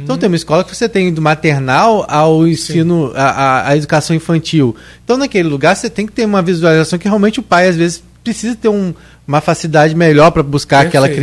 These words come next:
Speaker 1: criança do que, por exemplo, numa escola onde é fundam-, onde
Speaker 2: Ensino
Speaker 1: é o
Speaker 2: médio, por
Speaker 1: ens-,
Speaker 2: exemplo.
Speaker 1: é, ensino médio, fundamental
Speaker 2: Isso,
Speaker 1: dois.
Speaker 2: isso.
Speaker 1: Então, assim, só que eu sei que é difícil também de vocês mapearem isso e, e, e, e, e, e pensarem, mas eu acho que também pode ser uma proposta até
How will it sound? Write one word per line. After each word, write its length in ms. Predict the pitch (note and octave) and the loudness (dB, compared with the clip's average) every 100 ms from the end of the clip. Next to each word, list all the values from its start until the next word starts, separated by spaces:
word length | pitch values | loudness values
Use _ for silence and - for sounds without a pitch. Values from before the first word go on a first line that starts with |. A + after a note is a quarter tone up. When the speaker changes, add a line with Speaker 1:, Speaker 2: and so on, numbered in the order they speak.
| C#3+ | 0
Speaker 1:
criança 240 | D#3+ F3 | 0 -2
do 80 | F3+ | -6
que, 220 | - G#3+ | -6 -6
por 160 | - G#3 | -2 -2
exemplo, 220 | F#3 G3 | 0 0
numa 100 | G#3+ | 0
escola 320 | A#3+ - F#3+ | -4 0 2
onde 180 | G3 G3 | 2 0
é 40 | G3+ | -4
fundam-, 460 | G#3+ G3 G3 D#3+ | -2 -4 -2 -2
onde 220 | E3+ D#3 | -2 -2
Speaker 2:
Ensino 180 | D#3+ D3+ | -4 0
Speaker 1:
é 40 | D#3 | 0
o 80 | D#3+ | 2
Speaker 2:
médio, 380 | E3+ D#3+ C3+ | -2 -4 -6
por 40 | C#3+ | -8
Speaker 1:
ens-, 100 | D3 | -6
Speaker 2:
exemplo. 120 | D3+ | 0
Speaker 1:
é, 200 | D3+ F3 | 4 4
ensino 240 | D3+ D#3 D#3 | 2 0 0
médio, 300 | C#3+ E3+ - | 2 2 0
fundamental 600 | C#3+ C#3+ C#3 C#3+ C#3+ B2+ | 0 0 0 2 2 2
Speaker 2:
Isso, 80 | C3 | 0
Speaker 1:
dois. 500 | C3 D#3 F3+ D#3 - - - | 2 4 4 2 0 -14 -12
Speaker 2:
isso. 240 | C#3 C#3 | -8 -6
Speaker 1:
Então, 160 | B2+ G3+ | 0 0
assim, 360 | G#3+ G#3+ D#3 | 0 0 -2
só 160 | C#3 E3+ | -2 -2
que 100 | - | 0
eu 60 | B3+ | 0
sei 180 | - | 0
que 100 | A#3 | 0
é 40 | B3 | 0
difícil 340 | C#4+ D4+ C#4 | 0 2 2
também 180 | A#3 G3 | 2 0
de 40 | F3 | 0
vocês 260 | F#3+ G3+ | 0 0
mapearem 680 | F3 F#3 - A3+ D#3 F3+ G3 | 0 -2 0 2 4 4 4
isso 240 | F#3 G3 D4 | 2 2 -2
e, 40 | |
e, 280 | C#4+ G3+ G#3+ | -2 -2 -4
e, 300 | E3+ F#3 D3 | -4 -8 -6
e, 540 | F3 F3+ E3 F3 C#3+ | -4 -4 -4 -6 -6
e, 80 | E3 - - - | -8 -8 -20 -12
e 80 | D3+ | -2
pensarem, 480 | F#3+ G#3 G#3+ D#3+ | 0 0 2 2
mas 140 | C#3+ D3 | 2 0
eu 60 | |
acho 100 | D#3 | -2
que 40 | - | -2
também 220 | F3+ G3+ | -2 -2
pode 380 | A3 - G3+ B3+ | -4 0 2 2
ser 80 | G3+ | 0
uma 100 | F3 | 2
proposta 480 | F3+ D3+ C#3 D3+ C#3+ | 0 2 2 2 0
até 280 | - F3 | 2 2